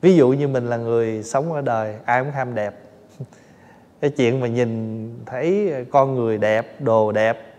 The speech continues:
đó là chuyện bình thường. Nhưng mình biết rồi.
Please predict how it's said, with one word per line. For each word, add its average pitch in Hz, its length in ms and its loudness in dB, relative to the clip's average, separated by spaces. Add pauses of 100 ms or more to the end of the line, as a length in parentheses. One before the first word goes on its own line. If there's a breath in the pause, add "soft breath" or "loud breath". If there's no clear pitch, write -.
(140)
đó 139 180 0
là 139 200 -2
chuyện 113 200 -6
bình 110 240 -4
thường. 104 220 -12 (340 soft breath)
Nhưng 147 340 2 (460 loud breath)
mình 110 220 -4
biết 175 280 4
rồi. 110 180 -8